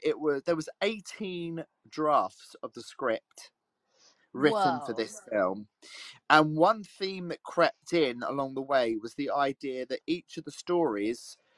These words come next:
Speaker 1: was, like, a different stage of people's experience with Halloween. So the first story with,
Speaker 2: Ah.
Speaker 1: uh, Dylan Baker and his son is about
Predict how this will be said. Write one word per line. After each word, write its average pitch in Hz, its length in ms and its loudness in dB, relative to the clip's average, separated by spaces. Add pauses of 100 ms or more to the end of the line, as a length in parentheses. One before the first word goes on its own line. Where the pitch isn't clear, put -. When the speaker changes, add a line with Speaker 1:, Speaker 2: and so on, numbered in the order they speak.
(100)
Speaker 1:
was, 135 200 2
like, 147 140 0
a 135 60 0
different 165 420 0
stage 147 500 2
of 123 160 -4
people's 147 640 -2
experience 147 720 6
with 147 160 8
Halloween. 160 540 4 (280)
So - 120 0
the 160 80 6
first 190 400 2
story 165 380 -2
with, 139 300 -2
Speaker 2:
Ah. 208 260 -8
Speaker 1:
uh, 127 260 4 (220)
Dylan 139 600 0 (280)
Baker 147 400 2
and 117 180 -2
his 127 180 -10
son 120 500 -2 (460)
is 135 180 -6
about 123 520 -2